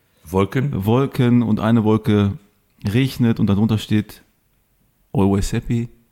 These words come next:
Speaker 2: Also das ist so, so Liebe zum Detail, das ist das Erste, was mir aufgefallen ist. Das Krasse ist,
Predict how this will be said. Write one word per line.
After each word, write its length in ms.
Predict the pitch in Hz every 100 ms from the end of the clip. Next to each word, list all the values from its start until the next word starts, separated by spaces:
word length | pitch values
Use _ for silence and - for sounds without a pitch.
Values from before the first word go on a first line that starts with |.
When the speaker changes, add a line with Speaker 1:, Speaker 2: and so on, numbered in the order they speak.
| _
Speaker 2:
Also 140 | - 98
das 100 | 110
ist 60 |
so, 100 | 123
so 100 | 113
Liebe 240 | 113 139 131
zum 220 | - 123
Detail, 280 | 110 123 113
das 120 | 98
ist 140 | 101
das 40 | -
Erste, 180 | 113 -
was 100 | 101
mir 100 | 101
aufgefallen 480 | 104 - - - -
ist. 140 | - - - - - - - _ _ _ _ _ _
Das 160 | - -
Krasse 300 | 143 156 -
ist, 300 | 120 - -